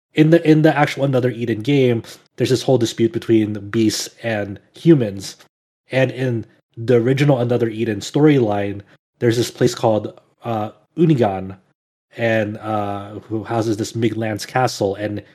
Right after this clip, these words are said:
at the start of the game, it's occupied by beasts. But, uh, you know, as you move on through the story, you eventually liberate Unigan from the beasts back to the humans.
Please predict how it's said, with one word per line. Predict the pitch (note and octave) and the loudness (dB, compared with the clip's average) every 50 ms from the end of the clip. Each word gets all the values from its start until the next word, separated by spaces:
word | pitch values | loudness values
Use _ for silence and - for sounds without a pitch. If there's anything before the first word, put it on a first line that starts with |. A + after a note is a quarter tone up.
| _ _ _ _ _ _ - | _ _ _ _ _ _ -8
at | - B2 - | -6 -4 -4
the | B2 | -4
start | - - D#3+ C#3+ C3+ | 0 2 2 4 4
of | B2+ A#2+ | 2 2
the | A#2+ C3 | 2 0
game, | B2 - D3 D3+ D#3 C#3 B2 A#2 A2+ A2+ G#2+ _ _ _ _ _ _ _ | 2 4 4 4 4 4 2 0 -2 -4 -8 _ _ _ _ _ _ _
it's | - C3+ A#2+ - - - | -2 -2 -2 -2 -2 -2
occupied | C3 B2 A#2+ - C3 - - A#2+ A#2 A2 G#2+ | -2 0 0 -2 -2 -2 -2 -2 -2 0 -2
by | A2 G#2+ G#2 | -2 -2 -2
beasts. | G#2 D3+ D#3 D3 A2+ G2 - - - - - _ _ _ _ _ _ - | 0 0 0 2 2 0 -4 -8 -12 -14 -18 _ _ _ _ _ _ -4
But, | A#2+ A2 G2+ F#2 G#2+ | -2 -2 -2 -2 -4
uh, | A2+ A2+ A2 | -4 -2 0
you | C3+ D3+ | 0 2
know, | B2+ G#2+ G2+ G#2+ | 2 0 0 -2
as | - A2+ A2 A#2 | -2 -2 0 0
you | A2+ A2 - - _ _ _ _ _ _ _ _ _ _ | 0 0 -2 -6 _ _ _ _ _ _ _ _ _ _
move | C3 B2+ A#2 A#2 B2 A2+ | -12 -8 -4 -2 -2 0
on | A#2+ A#2 A2 | 0 -2 0
through | - A#2+ | 0 -2
the | G#2 G#2 | -2 -2
story, | - - - C3+ B2 A2+ | -4 -2 0 0 0 2
you | A#2+ A2+ | 0 -2
eventually | G#2+ G#2 A#2 A2 - - - A#2 A2+ A2 | -2 -2 -2 -4 -4 -2 0 0 0 0
liberate | G#2 G#2+ A#2 A#2+ A#2 A#2 A2+ A2 - | 0 -2 -2 -2 0 0 -2 -2 -2
Unigan | - A#2 A2+ A2 G#2 A2 G#2 G2+ G2+ G2+ F#2+ - _ _ _ _ _ _ _ _ | -4 -6 -4 -4 -4 -6 -6 -6 -8 -10 -12 -16 _ _ _ _ _ _ _ _
from | - - C3+ B2+ B2+ | 0 2 2 2 2
the | C3+ A#2+ | 0 -2
beasts | A2 A2+ A2 G#2+ G#2+ - - - - - _ _ _ _ - | 0 0 0 0 0 -2 -4 -8 -12 -16 _ _ _ _ -6
back | - A2+ G#2 - | -4 -4 -2 -2
to | - | -2
the | G#2+ G#2+ | -2 -2
humans. | F#2+ - C#3 C#3 A#2+ A2+ A2 G#2+ G2+ - | 0 0 0 0 2 0 -2 -2 -4 -6